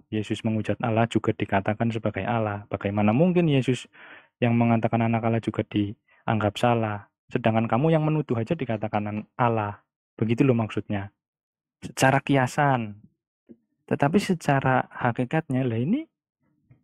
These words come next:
dikatakan anak tunggal Allah supaya setiap orang yang percaya kepadanya tidak binasa, melainkan beroleh hidup yang kekal. Jadi saya bilang ada dua. Yang pertama secara kiasan untuk menyangkal tuduhan, dan yang satu lagi secara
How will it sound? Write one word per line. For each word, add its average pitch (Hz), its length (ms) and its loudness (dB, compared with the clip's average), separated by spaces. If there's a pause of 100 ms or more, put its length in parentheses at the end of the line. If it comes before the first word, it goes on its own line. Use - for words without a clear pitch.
(220)
dikatakan 120 480 2
anak 147 440 -2
tunggal 117 320 0
Allah 113 160 4
supaya 143 400 2
setiap 139 240 0
orang 147 320 2
yang 117 160 -2
percaya 127 360 0
kepadanya 113 440 -4
tidak 120 240 -4
binasa, 113 400 -4
melainkan 104 480 -2
beroleh 104 240 0
hidup 104 280 0
yang 113 120 0
kekal. 98 560 -8 (1200)
Jadi 156 320 4
saya 131 160 4
bilang 127 320 2
ada 120 160 -2
dua. 104 640 -4 (360)
Yang 104 160 -4
pertama 113 560 2
secara 104 320 -2
kiasan 110 480 0
untuk 107 240 -4
menyangkal 113 400 0
tuduhan, 107 800 -2 (880)
dan - 160 0
yang 98 160 6
satu 104 320 2
lagi 107 320 4
secara 110 560 0